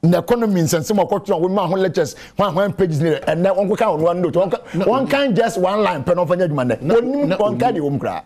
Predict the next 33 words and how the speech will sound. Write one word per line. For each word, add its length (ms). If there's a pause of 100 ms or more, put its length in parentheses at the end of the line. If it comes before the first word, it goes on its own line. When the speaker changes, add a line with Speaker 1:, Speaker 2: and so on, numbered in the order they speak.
(140)
Speaker 2:
Na 120
onim. 380
Speaker 1:
Wɔnim 320
speculations 440
nkwa 240
na 60
ɔyɛ. 160 (1800)
Wɔnim. 280 (800)
He 100
was 200
just 220
speculating. 480 (760)
But 120 (180)
deɛ, 360
what, 280 (380)
Honorable 360
Miami 240
Dapɛni 300
Ntimi 220
nkyɛn 160
a 20 (120)
wɔde, 40
wɔde 300
M 120
P 100
Tema, 220 (100)
Tema 340
East, 340
all 120
right, 180
senior? 220 (520)
Tema 220
East. 280